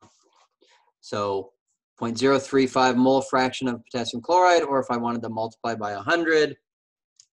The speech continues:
three point five percent of the total moles there are potassium chloride. Uh, really no different than if you wanted to find out, you know, how many, how many people had blue shirts in your class. You'd have to take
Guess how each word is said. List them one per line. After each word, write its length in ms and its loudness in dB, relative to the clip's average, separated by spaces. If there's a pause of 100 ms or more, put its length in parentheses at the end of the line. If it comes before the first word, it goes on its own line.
(640)
three 260 2
point 320 -2
five 440 2
percent 580 -4
of 220 -8
the 100 -8
total 320 4
moles 420 2
there 320 -6 (360)
are 120 -6
potassium 640 -10
chloride. 380 -12 (500)
Uh, 180 -8
really 220 4
no 180 6
different 360 0
than 100 2
if 80 -2
you 100 -2
wanted 140 0
to 60 -8
find 320 -2
out, 300 4 (120)
you 80 -6
know, 120 -2
how 240 0
many, 380 -2 (220)
how 60 -6
many 100 -2
people 260 2
had 200 0
blue 180 4
shirts 520 -2
in 100 0
your 120 0
class. 640 -2 (280)
You'd 100 2
have 160 0
to 100 -18
take 320 0